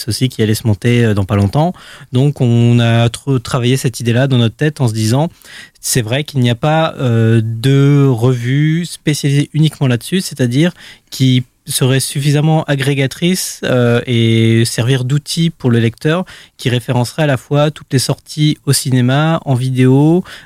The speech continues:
euh, en V O D également, puisque ça, on, ça va arriver assez vite, euh, avec des plateformes comme Netflix qui, qui prennent énormément de, de place, euh, chez les, chez, on va dire chez, chez, chez n'importe qui. Et donc, il fallait, euh, trouver un média qui puisse mettre en avant, mettre en valeur,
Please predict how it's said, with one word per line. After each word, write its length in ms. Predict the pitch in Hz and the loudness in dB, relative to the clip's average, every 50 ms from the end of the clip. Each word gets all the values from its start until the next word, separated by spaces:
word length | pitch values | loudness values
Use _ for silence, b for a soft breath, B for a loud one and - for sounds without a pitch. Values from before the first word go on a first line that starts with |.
| B B | B B
euh, 60 | - 110 | 0 2
en 100 | 110 107 | 2 2
V 160 | 104 123 123 | 2 2 2
O 120 | 127 123 | 2 2
D 100 | 123 127 | 2 2
également, 420 | 127 120 120 113 107 120 151 196 202 | 2 2 0 0 0 0 0 0 -2
puisque 380 | - - - - - 117 104 | -4 -10 -12 -4 -2 -2 0
ça, 220 | - - 143 139 131 | 0 0 0 0 2
on, 340 | 131 117 110 107 107 104 | 2 2 2 2 2 0
ça 160 | 101 - 127 110 | 0 0 0 0
va 100 | 107 104 | 0 2
arriver 380 | 98 117 107 101 117 120 117 | 0 0 0 0 2 2 2
assez 260 | 110 104 - - 117 | 2 0 0 0 0
vite, 300 | 110 123 135 - - - | 0 0 0 -2 -2 -2
euh, 160 | 113 104 98 95 B B B B B B | 0 0 0 -2 B B B B B B
avec 200 | - 110 110 107 | -2 0 0 2
des 100 | 110 110 | 0 0
plateformes 340 | - - 113 - 127 120 123 | 0 -2 -4 -2 0 0 0
comme 160 | 120 - 107 | 2 2 2
Netflix 480 | 104 107 110 110 - - 131 131 - - | 2 2 2 0 0 -2 -2 -2 -2 -6
qui, 460 | - - 110 98 95 95 95 92 92 | -10 -4 0 2 2 4 4 2 0
qui 120 | - - - | -2 -6 -12
prennent 380 | - - - 127 120 123 113 - | -8 -4 -2 0 0 0 -2 0
énormément 440 | 127 120 120 113 117 120 117 123 123 | 0 0 0 2 2 2 2 2 2
de, 200 | 117 107 104 104 | 2 2 0 2
de 100 | 107 107 | 0 0
place, 400 | 98 - 127 123 123 - - - | 0 0 -2 -2 -2 -4 -6 -4
euh, 180 | 101 98 98 98 | -2 -2 -2 -2
chez 220 | - - - 107 | -2 -2 -2 -2
les, 360 | 98 101 95 92 92 92 92 | 0 0 0 2 0 0 -2
chez, 200 | - - - 104 - - | -4 -6 -8 -8 -8 -10
on 60 | 85 - | -10 -10
va 80 | - | -8
dire 160 | - - - | -6 -6 -6
chez, 320 | - - - 101 101 107 110 | -8 -8 -10 -8 -8 -10 -10
chez, 240 | - - 113 107 - 110 107 104 98 - - | -8 -4 -4 -4 -2 0 -2 -2 -2 -4 -8
chez 240 | - - 117 107 | -8 -2 0 0
n'importe 340 | 101 110 98 113 104 - - | 2 0 0 -2 -6 -8 -10
qui. 220 | - - 190 226 - - _ - | -6 -2 -4 -4 -4 -6 _ -6
Et 160 | 165 131 117 | -2 -2 0
donc, 300 | 110 143 165 170 - - - | 2 2 2 0 0 -4 -8
il 240 | - 123 117 113 - | -4 -4 -2 -4 -4
fallait, 460 | - - 131 131 139 156 170 190 190 B B B B B B B B - | -4 -2 0 0 2 0 0 -2 -4 B B B B B B B B -4
euh, 140 | 127 120 117 | -2 0 0
trouver 440 | - - - 151 139 127 135 151 170 | -2 -2 0 0 2 2 2 2 0
un 160 | 175 - 139 | -2 -2 -2
média 280 | 120 120 120 131 165 165 | 0 0 0 0 -2 -4
qui 120 | - - | -4 -10
puisse 400 | _ _ - 151 151 - - - | _ _ -2 -2 -2 -2 -2 -4
mettre 480 | - 139 123 127 147 180 180 - - - | -2 0 2 2 2 2 -2 -4 -2 -2
en 80 | 170 | 0
avant, 320 | 160 160 151 151 156 160 151 | 0 2 0 0 0 0 2
mettre 360 | 139 139 160 180 - - 180 | 2 0 0 -2 -2 -2 -2
en 40 | 156 | 0
valeur, 460 | 147 151 151 156 151 151 151 - | 0 0 0 0 0 0 -2 -4